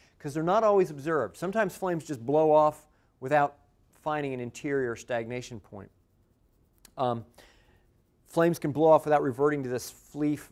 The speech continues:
free-floating configuration. And, and, and so I think you can see intuitively that in order to have an aerodynamically stabilized flame, you, you're gonna have to have an interior stagnation point.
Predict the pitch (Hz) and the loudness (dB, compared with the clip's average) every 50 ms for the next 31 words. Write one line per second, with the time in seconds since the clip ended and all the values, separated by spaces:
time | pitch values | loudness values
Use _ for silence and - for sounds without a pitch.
0 | _ _ _ - 156 147 139 135 - 147 139 139 135 135 120 123 117 - - 131 | _ _ _ -6 -4 -4 -4 -6 -6 -4 -4 -4 -4 -4 -8 -12 -14 -12 -12 -10
1 | 110 113 120 117 117 - - 107 95 - _ _ _ _ _ _ _ _ - 165 | -6 -4 -4 -4 -4 -6 -14 -18 -20 -20 _ _ _ _ _ _ _ _ -8 -6
2 | 156 151 156 - _ _ _ _ _ _ _ _ _ _ _ _ _ - 175 165 | -4 -4 -6 -6 _ _ _ _ _ _ _ _ _ _ _ _ _ -12 -10 -8
3 | 170 190 160 147 - 202 180 170 170 - 262 208 - 208 180 - 180 151 - - | -6 -4 -4 -2 2 6 6 6 6 4 -2 -8 -6 -6 -4 -4 -4 -4 -4 -10
4 | _ _ - - - - 190 175 170 156 139 - - 214 220 208 180 147 147 151 | _ _ -18 -12 -6 -4 -4 -2 -2 -4 -6 -4 0 6 6 6 6 6 4 2
5 | 147 139 135 143 139 139 147 156 170 180 175 175 151 - 151 131 131 143 143 143 | 2 4 4 2 2 0 -2 -2 0 0 0 0 -2 -4 -8 -6 -4 -2 -2 0
6 | 131 131 135 139 147 143 139 139 135 151 175 190 180 - 151 131 - - 143 135 | -2 -4 -4 0 0 2 2 2 0 0 0 -2 -2 -4 -6 -8 -2 2 4 6
7 | 123 127 127 120 117 - - 139 127 123 120 117 120 117 - 131 127 117 131 127 | 6 6 6 2 2 -2 -8 -8 -6 -6 -4 -6 -8 -8 -6 -8 -6 -4 -4 -6
8 | 123 123 147 143 - 127 117 123 131 127 113 113 120 131 127 120 110 - - 139 | -6 -6 -8 -10 -10 -12 -12 -10 -8 -8 -8 -10 -12 -12 -14 -14 -12 -8 -6 -4
9 | 127 117 113 107 - - - 113 110 104 104 101 95 - - 92 - - 101 - | -4 -4 -4 -6 -6 -6 -4 -4 -4 -4 -6 -12 -14 -16 -18 -20 -20 -20 -20 -20
10 | - | -20